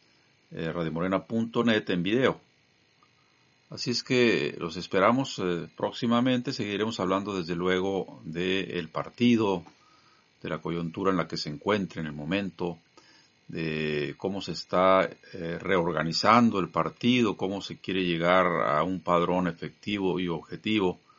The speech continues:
para poder hacer un congreso ordinario y hacer los cambios necesarios para poder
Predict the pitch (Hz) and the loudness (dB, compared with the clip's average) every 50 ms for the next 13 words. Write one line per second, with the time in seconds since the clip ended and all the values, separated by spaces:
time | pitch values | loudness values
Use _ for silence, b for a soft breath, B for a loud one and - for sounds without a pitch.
0 | b b b b b b b b b b _ - 85 82 78 - 87 87 90 90 | b b b b b b b b b b _ -4 -2 -2 -2 0 2 2 2 2
1 | 98 101 90 90 85 - 90 85 87 92 90 - - 85 78 76 76 80 78 90 | 2 -2 -4 -4 -4 -4 -2 0 0 0 0 -2 -4 -6 -4 -4 -4 -2 2 4
2 | 101 104 101 95 90 87 82 82 - b b b b b b b b b _ _ | 6 6 6 4 0 -2 -4 -8 -14 b b b b b b b b b _ _
3 | - - 78 76 - - 95 95 95 95 87 80 - - 76 - - - 92 95 | -4 -4 -2 -2 -2 2 4 4 4 4 0 -2 -6 -12 -14 -14 -8 0 2 2
4 | 98 95 92 90 82 80 71 - - - - - - 92 95 90 85 80 76 73 | 2 2 -2 -4 -6 -6 -8 -10 -10 -10 -8 0 4 4 4 4 2 0 -4 -6
5 | - - - - b b b b b b b b _ - - - - - 85 85 | -12 -14 -14 -16 b b b b b b b b _ -10 -10 -10 -8 -6 -2 0
6 | 87 90 87 87 - | 0 2 0 0 -4